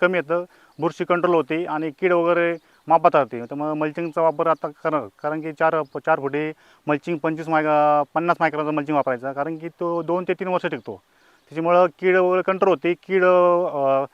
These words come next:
कीड ते बुरशी तयार हो-, होत नाही, कीड कंट्रोल होते आणि मरग येत नाही आणि क्वालिटी एक्सपोर्ट निघते मालाची. त्याच्यामुळं डाळिंबासाठी, अं, मल्चिंगचं एकदम भारी उपयोग. त्यांनी काय होतं,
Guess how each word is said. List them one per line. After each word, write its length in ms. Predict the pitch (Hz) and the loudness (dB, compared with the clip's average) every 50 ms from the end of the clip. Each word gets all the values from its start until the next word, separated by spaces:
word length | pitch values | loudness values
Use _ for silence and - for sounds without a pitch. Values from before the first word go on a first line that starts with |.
| _ _ _ _ _ _ _ _ - | _ _ _ _ _ _ _ _ -2
कीड 160 | 156 170 175 180 165 | 2 2 2 2 2
ते 200 | 180 170 165 160 | 2 2 2 2
बुरशी 380 | 143 135 147 170 - - 185 175 - | 2 0 -2 -4 -2 -4 -4 0 4
तयार 160 | 185 180 175 | 4 6 6
हो-, 200 | 170 151 151 147 | 4 2 0 0
होत 100 | 139 135 - | -2 -2 -2
नाही, 240 | 143 147 151 160 156 | -2 -2 -2 -4 -4
कीड 460 | 143 156 - - - _ 160 160 160 | -8 -12 -14 -16 -12 _ -4 0 0
कंट्रोल 340 | 175 165 170 165 156 165 160 | 2 2 0 0 0 0 0
होते 180 | 135 117 139 147 | 0 0 -2 -2
आणि 200 | 143 147 156 156 | -2 -2 -2 -2
मरग 300 | 160 165 175 175 170 156 | 0 2 2 2 2 2
येत 120 | 147 123 | -2 -4
नाही 200 | 127 123 113 110 | -4 -8 -8 -10
आणि 280 | 117 123 131 143 156 151 | -10 -10 -8 -8 -8 -6
क्वालिटी 560 | - - 160 160 165 170 180 180 180 185 175 | -6 -4 -4 -4 -4 -4 -4 -4 -4 -4 -6
एक्सपोर्ट 340 | 180 170 - - 185 175 156 | -6 -8 -4 -2 -2 -2 -2
निघते 160 | 156 135 139 | -4 -6 -6
मालाची. 400 | 131 117 113 107 95 - - _ _ _ _ _ _ _ _ _ _ _ _ _ _ _ _ _ _ - | -4 -4 -4 -6 -8 -12 -20 _ _ _ _ _ _ _ _ _ _ _ _ _ _ _ _ _ _ -10
त्याच्यामुळं 300 | 147 147 160 160 170 151 | -8 -4 -2 -2 0 2
डाळिंबासाठी, 580 | 156 156 165 175 175 175 156 165 147 143 165 | 2 2 2 2 0 -2 0 -2 -4 -4 -6
अं, 320 | 160 170 170 165 151 151 151 | -6 -6 -4 -2 -2 -2 0
मल्चिंगचं 440 | 151 156 160 156 - 175 175 156 175 | 0 -2 -2 -2 -4 -6 -4 -4 -4
एकदम 240 | 175 170 180 180 170 | -4 -4 -4 -2 0
भारी 220 | 156 151 143 147 | 2 2 2 2
उपयोग. 280 | 147 147 139 139 147 139 | 0 -2 -2 -4 -4 -6
त्यांनी 260 | - - 156 160 156 | -6 -8 -8 -8 -4
काय 80 | 165 170 | -4 -4
होतं, 360 | 156 139 156 160 165 160 | -2 -2 -2 -2 -2 -4